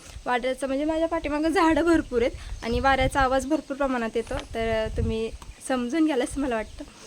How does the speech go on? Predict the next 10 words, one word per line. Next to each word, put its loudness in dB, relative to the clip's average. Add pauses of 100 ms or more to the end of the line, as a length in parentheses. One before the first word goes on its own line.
(200)
आज 4
हा -2 (100)
खूप -6
रिक्वेस्टेड -2
व्हिडिओ 0
आहे -4 (160)
आणि -6
मला -4
असं -4
वाटलं -6